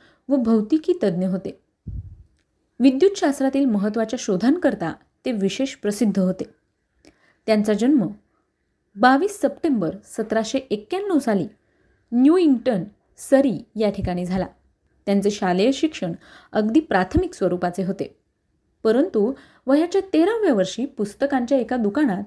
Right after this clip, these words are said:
पुस्तक बांधणीची व विक्रीची उमेदवारी करीत असताना रसायनशास्त्र व विद्युतशास्त्र या आपल्या आवडत्या विषयातील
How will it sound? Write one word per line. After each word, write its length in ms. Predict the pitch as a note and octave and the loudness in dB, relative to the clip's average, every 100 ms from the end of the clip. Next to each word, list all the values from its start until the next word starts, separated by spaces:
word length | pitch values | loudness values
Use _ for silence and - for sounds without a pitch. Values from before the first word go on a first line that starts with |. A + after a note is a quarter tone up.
| - _ _ _ - | -12 _ _ _ 0
पुस्तक 440 | D#4 - A4+ A4 | 0 2 -2 0
बांधणीची 680 | A#3+ G3 G#3 D4 E4+ G#3 F3+ - _ _ - | 0 2 2 2 2 0 -6 -10 _ _ -2
व 80 | C#4 | -2
विक्रीची 520 | G#3+ G#3+ A3 B3 D#4+ - | -2 -4 -6 -2 -4 0
उमेदवारी 480 | A3+ E4 F#4+ F#4 | 2 2 2 0
करीत 320 | F4+ A#3+ A#3 G3+ | 0 -2 -2 -8
असताना 560 | G#3 B3 C#4+ F3+ A3 D4 G#3 | -4 -2 0 -2 -6 -10 -4
रसायनशास्त्र 800 | G#3+ G#3+ F#4 A4 E4 G#3+ - D3 - - _ - | -4 -2 -4 -2 -2 -2 -2 -6 -10 -20 _ -2
व 80 | E4 | 2
विद्युतशास्त्र 800 | C#4+ B3+ D#4+ G4+ F4+ C#4 - C#4+ | 2 4 4 2 2 -4 0 0
या 180 | C4+ | 2
आपल्या 300 | C4+ - G#3+ | 2 0 -6
आवडत्या 440 | - G3 G3 G3+ B3 | -4 -4 -4 -2 -4
विषयातील 600 | A3 G#3 G3 A#3+ G#3+ | -4 -2 -4 -2 -4